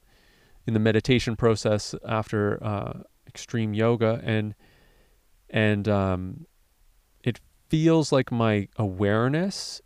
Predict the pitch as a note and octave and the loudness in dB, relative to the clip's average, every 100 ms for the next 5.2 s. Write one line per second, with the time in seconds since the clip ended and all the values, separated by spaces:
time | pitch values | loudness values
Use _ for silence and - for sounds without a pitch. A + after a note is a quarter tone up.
0 | _ A#2 G#2+ G2 - _ _ _ _ - | _ 0 0 -2 -6 _ _ _ _ -8
1 | G#2+ A2+ A2+ A2+ G#2+ G2+ F#2 F#2 G2 A#2+ | 0 2 4 2 0 0 0 0 0 0
2 | C#3+ D3+ D#3 D#3 D#3 E3 D3 G#2 - G#2+ | 0 -2 -2 -2 -2 0 0 -2 -2 -2
3 | G2 F#2 _ - _ - C#3+ F3 G#3 F#3 | -2 -2 _ -20 _ 0 4 4 2 2
4 | D#3 B2 G#2+ A#2+ A#2+ A2 - B2+ A#2+ G#2+ | 2 2 2 2 2 0 0 -2 0 -2
5 | - | -2